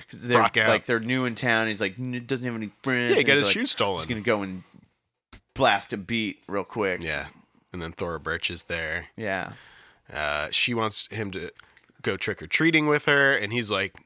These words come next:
Speaker 2: "No." I'm like, "Halloween is dumb. I'm from L A."
Speaker 1: Yeah.
Speaker 2: And, like,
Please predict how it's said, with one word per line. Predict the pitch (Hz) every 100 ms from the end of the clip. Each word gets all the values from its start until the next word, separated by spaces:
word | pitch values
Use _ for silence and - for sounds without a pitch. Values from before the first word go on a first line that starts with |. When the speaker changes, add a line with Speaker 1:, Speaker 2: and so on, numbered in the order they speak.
| -
Speaker 2:
"No." | - - - - _ _ _ _ _ _
I'm | 95 80 73
like, | 73 69 _ - - _ -
"Halloween | 117 107 101
is | 71 76
dumb. | - 87 80 73 67 -
I'm | 92
from | - 82
L | - 71 71
A." | 76 71 60 - _ _ _ _ _ _ -
Speaker 1:
Yeah. | 101 90 -
Speaker 2:
And, | 78 76
like, | 69 69 - - -